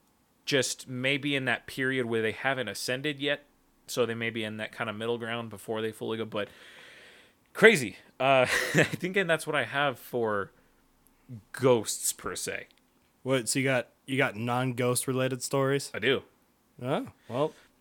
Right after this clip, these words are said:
Speaker 1: So I have
Speaker 2: What makes it different?
Speaker 1: Um,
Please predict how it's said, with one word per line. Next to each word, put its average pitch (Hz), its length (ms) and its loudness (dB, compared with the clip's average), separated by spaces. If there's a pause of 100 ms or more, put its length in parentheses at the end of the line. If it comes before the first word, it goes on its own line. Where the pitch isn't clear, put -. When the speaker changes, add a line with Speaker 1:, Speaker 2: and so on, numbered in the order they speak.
(320)
Speaker 1:
So 131 280 4
I 120 140 4
have 139 640 6
Speaker 2:
What 180 160 6
makes 208 200 4
it 151 180 0
different? - 360 4 (880)
Speaker 1:
Um, 185 680 -2